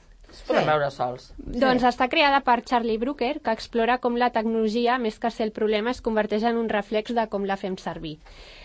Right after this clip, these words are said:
Speaker 3: La sèrie presenta situacions extremes on les decisions humanes poden tenir conseqüències impactants,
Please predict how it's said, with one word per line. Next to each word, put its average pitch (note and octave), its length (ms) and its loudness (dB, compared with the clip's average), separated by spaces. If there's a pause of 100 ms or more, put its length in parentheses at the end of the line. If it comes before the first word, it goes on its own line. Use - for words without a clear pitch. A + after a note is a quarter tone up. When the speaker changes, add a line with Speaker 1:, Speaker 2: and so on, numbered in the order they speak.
Speaker 3:
La A3 160 4
sèrie C#4 420 2
presenta A3 440 2
situacions G#3 500 0
extremes C#4 540 -2
on A#3 140 0
les G#3+ 140 0
decisions A#3 500 -2
humanes A#3+ 640 -2
poden A3 280 2
tenir G#3 300 0
conseqüències G#3 680 -2
impactants, F3+ 720 -4